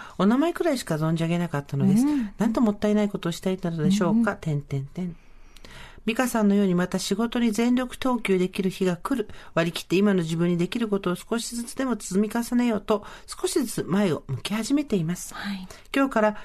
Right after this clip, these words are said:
Speaker 1: 一旦退社を読み進めることで、もう一息前を向ける気がしてワクワクしています。
Speaker 2: うん。ありがとうございます。
Speaker 1: でも、読み終わるのがもったいないな。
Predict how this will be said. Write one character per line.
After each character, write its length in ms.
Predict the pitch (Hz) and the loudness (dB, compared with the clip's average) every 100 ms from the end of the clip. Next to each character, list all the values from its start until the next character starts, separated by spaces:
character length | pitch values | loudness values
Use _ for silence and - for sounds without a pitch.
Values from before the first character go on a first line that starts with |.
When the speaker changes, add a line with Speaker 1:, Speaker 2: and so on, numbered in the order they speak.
| - | -6
Speaker 1:
一 120 | 180 | -4
旦 280 | - 214 208 | 0 2 4
退 220 | 202 202 | 4 2
社 160 | 202 208 | 2 4
を 0 | |
読 180 | 196 190 | 4 4
み 80 | 208 | 2
進 240 | - 269 | 0 -2
め 60 | 262 | -2
る 80 | |
こ 80 | - | -2
と 100 | - | -2
で、 160 | 180 170 - - - 185 | 0 -2 -8 -20 -6 0
も 220 | 214 269 | 2 2
う 40 | |
一 240 | 269 - 285 | 0 0 0
息 400 | 277 - 240 - - - - - - - | -2 -4 -6 -8 -20 -20 -20 -20 -12 -2
前 280 | 160 175 156 | 0 2 2
を 60 | 135 | 2
向 100 | 135 | 0
け 180 | 165 180 | 0 -2
る 100 | 185 | 0
気 140 | 190 | -2
が 120 | 190 | -2
し 120 | 190 | -2
て 220 | - 202 - - | -4 -4 -4 0
ワ 140 | 214 202 | 2 2
ク 120 | 302 | 0
ワ 120 | 311 | 0
ク 140 | 294 | -2
し 100 | 247 | -6
て 120 | - 214 | 0 2
い 80 | |
ま 140 | 202 226 | 2 0
す。 160 | - - | -6 -10
Speaker 2:
う 40 | |
ん。 40 | 165 | -10
あ 20 | |
り 60 | - | -6
が 40 | |
と 100 | 165 | -8
う 40 | |
ご 60 | 151 | 0
ざ 80 | 185 | 2
い 40 | |
ま 80 | 185 | 2
す。 60 | 202 | 2
Speaker 1:
で 60 | |
も、 100 | 208 220 | -4 0
読 180 | 190 | 4
み 60 | 233 | 4
終 40 | 269 | 6
わ 120 | 294 | 4
る 60 | 285 | 4
の 120 | 247 | 4
が 120 | 220 | 4
も 100 | 208 | 2
っ 60 | 208 | 2
た 120 | 277 | -2
い 80 | 285 | 0
な 100 | 294 | 0
い 80 | 269 | 0
な。 180 | 269 | 0